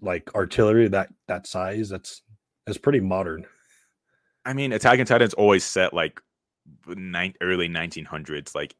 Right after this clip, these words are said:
Speaker 2: era stuff. I, I, it
Speaker 1: Well
Speaker 2: could very easily just be, uh, just over a hundred years. Like, I don't think it was
Speaker 1: Yeah.
Speaker 2: too long.
Speaker 1: But, uh, if you ever hear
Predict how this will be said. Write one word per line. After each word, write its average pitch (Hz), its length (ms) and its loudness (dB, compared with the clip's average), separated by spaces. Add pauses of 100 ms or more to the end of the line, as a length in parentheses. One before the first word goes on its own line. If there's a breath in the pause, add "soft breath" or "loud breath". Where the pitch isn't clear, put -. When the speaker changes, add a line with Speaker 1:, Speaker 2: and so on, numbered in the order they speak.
(120)
Speaker 2:
era 76 520 -4 (300)
stuff. 78 420 -8 (140)
I, 90 120 2
I, 101 160 4
it - 80 -2
Speaker 1:
Well 123 120 0
Speaker 2:
could 127 160 2 (180)
very 117 220 6
easily 92 380 -2
just 85 240 -6
be, 87 260 -6
uh, 82 100 -8
just 85 320 -6
over 78 200 -6
a 73 40 -6
hundred 76 220 -16
years. 65 340 -18
Like, 50 220 -20 (1120)
I 87 80 -4
don't 85 140 -4
think 80 100 -8
it 90 40 -2
was 82 80 -4
Speaker 1:
Yeah. - 20 -14 (120)
Speaker 2:
too - 60 -16
long. - 160 -18 (600)
Speaker 1:
But, 107 340 4
uh, 95 320 2 (240)
if 101 140 -2
you 110 80 2
ever 117 180 6
hear 113 480 4